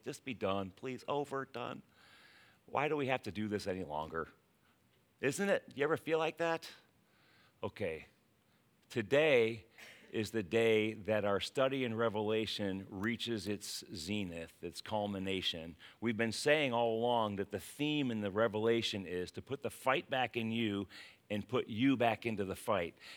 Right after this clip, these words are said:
And we really haven't, I know, made much of an emphasis of that throughout our whole study, but it's been underlying the whole time, and today is when it really comes to a head. And I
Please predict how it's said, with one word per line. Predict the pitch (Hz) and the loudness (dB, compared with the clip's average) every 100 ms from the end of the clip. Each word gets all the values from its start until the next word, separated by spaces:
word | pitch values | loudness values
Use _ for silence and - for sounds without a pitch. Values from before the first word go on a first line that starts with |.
| - | -4
And | 123 | -2
we | 131 147 | 0 2
really | 196 190 160 | 2 2 2
haven't, | 156 147 131 - - - - | 4 4 2 -2 -20 -10 -2
I | 131 | 4
know, | 143 135 | 6 6
made | 120 139 135 | 8 6 6
much | 135 147 - | 4 2 2
of | 127 | -2
an | 131 - | -2 0
emphasis | 151 - 180 - 180 - | 0 0 -4 0 0 0
of | 156 | 2
that | 139 170 113 - | 8 8 6 0
throughout | 139 139 143 143 | 2 6 6 6
our | 143 | 6
whole | 117 156 156 | 6 4 4
study, | - 156 156 160 | 0 0 0 0
but | 113 123 - - - | 4 2 2 -16 -2
it's | 123 - | -2 -2
been | 113 143 143 156 | 4 4 4 0
underlying | 151 151 139 143 156 143 120 | 2 2 2 2 2 2 0
the | 113 | 0
whole | 113 120 107 | 4 4 4
time, | - 113 107 107 107 - | -2 -2 0 -2 -4 -2
and | 120 110 | -2 -2
today | 123 110 98 151 160 139 107 - - | -2 -2 4 6 6 2 -2 -8 -2
is | 113 107 | -2 -2
when | 120 143 131 | 2 2 2
it | - | -2
really | 110 147 139 123 | 0 2 2 0
comes | - 123 120 - | 0 -2 0 -4
to | - 117 | -6 -4
a | 107 | -2
head. | 95 101 80 | 0 0 0
And | 95 | -4
I | 110 | -6